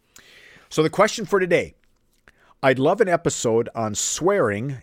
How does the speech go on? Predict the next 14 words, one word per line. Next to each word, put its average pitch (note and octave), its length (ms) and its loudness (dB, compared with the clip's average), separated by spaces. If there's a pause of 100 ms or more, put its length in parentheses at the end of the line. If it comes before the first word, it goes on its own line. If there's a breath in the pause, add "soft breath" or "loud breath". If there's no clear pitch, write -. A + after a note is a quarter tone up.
and A#2 140 -4
aggressive G#2 400 -4
language. G2 540 -8 (760 soft breath)
My D#3+ 160 0
kindergartner A2 840 -2 (440)
has A#2 140 -8
been A#2 160 -6
coming D3+ 260 -4
home C#3 160 -4
from C3 180 -8
school C3 640 -2
and G#2 160 -10
after-school B2 720 -6
care G2 460 -6